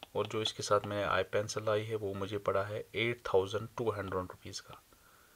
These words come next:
अभी उतना महंगा नहीं होगा, जब मैंने लाया था तब की बात कर रहा हूँ। ये था मेरा iPad और आई iPencil। तो उसके बाद मेरे पास जो है वो है ये lens, ये lens मैं mobile में यूज़ करता हूँ।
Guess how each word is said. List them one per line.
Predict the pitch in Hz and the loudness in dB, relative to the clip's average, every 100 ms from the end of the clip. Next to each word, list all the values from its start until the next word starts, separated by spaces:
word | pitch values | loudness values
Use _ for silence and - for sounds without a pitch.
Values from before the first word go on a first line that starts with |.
| - - - _ - - _ - - - - - - - _ _ - | -20 -20 -20 _ -14 -14 _ -16 -14 -18 -20 -20 -20 -20 _ _ -8
अभी | - 120 135 | 0 2 4
उतना | 139 139 | 6 6
महंगा | 127 123 127 | 6 4 4
नहीं | 131 113 | 4 2
होगा, | 87 95 | 4 4
जब | 104 | 4
मैंने | 110 113 | 2 4
लाया | 113 110 | 6 6
था | - - | 4 4
तब | 101 - - | 4 4 -2
की | 95 | 2
बात | 90 - | 2 2
कर | 98 | 0
रहा | 101 | -2
हूँ। | 107 - - - - - - - - - 131 | -6 -18 -20 -16 -16 -16 -18 -20 -20 -8 -2
ये | 139 143 | 0 2
था | |
मेरा | 139 131 131 123 | 2 4 4 4
iPad | 117 120 143 - - 104 | 4 6 2 0 -2 6
और | 117 | 8
आई | 104 113 | 10 8
iPencil। | 104 101 - 95 | 4 -2 -6 -8
तो | - - | -8 -4
उसके | - - | 0 4
बाद | 147 139 135 | 10 10 10
मेरे | 123 | 4
पास | 123 127 | 4 4
जो | 113 120 | 4 0
है | 107 123 | 0 2
वो | 123 113 120 | 2 0 0
है | 117 117 120 - - - - _ - - - - - - - - - - - - | 4 4 2 -4 -20 -20 -20 _ -20 -20 -20 -20 -20 -20 -20 -20 -20 -20 -16 -10
ये | 110 110 117 110 | -2 0 0 2
lens, | 113 107 101 - - - - - - - - - - - - - - - - | 4 4 4 -2 -6 -10 -18 -20 -20 -20 -20 -20 -20 -20 -20 -20 -20 -20 -12
ये | 143 120 | -4 0
lens | 127 127 127 - - | 8 8 8 0 -4
मैं | 110 113 | -2 0
mobile | 110 110 113 | 2 6 6
में | 113 | 4
यूज़ | 110 107 - | -2 -4 0
करता | 101 - | 0 0
हूँ। | 101 123 | -4 -6